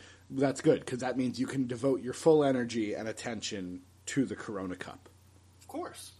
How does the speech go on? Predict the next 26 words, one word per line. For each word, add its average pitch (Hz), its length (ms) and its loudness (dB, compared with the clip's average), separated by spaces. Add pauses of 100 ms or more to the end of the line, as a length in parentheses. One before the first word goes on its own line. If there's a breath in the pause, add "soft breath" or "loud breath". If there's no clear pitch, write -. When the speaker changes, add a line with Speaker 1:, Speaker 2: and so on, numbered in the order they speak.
(100)
Speaker 1:
All 107 120 -8
right. 82 240 -8 (640 loud breath)
Um, 151 460 2
we've 180 340 0
decided, 180 420 4
I 151 120 -2
keep 202 260 -4
picking 165 380 2
Jeremy's 135 400 4
brain 110 400 -4
'cause 104 400 -6
I 143 140 -2
have 147 200 -2
all 127 160 2
these 120 220 -2
ideas 113 560 -2
and 101 120 -4
I 101 60 -6
never 151 280 2
know 120 240 2
if 110 120 -4
they're 113 160 -2
any 110 160 -4
good 104 220 -4
or 107 80 -4
not. 101 280 -8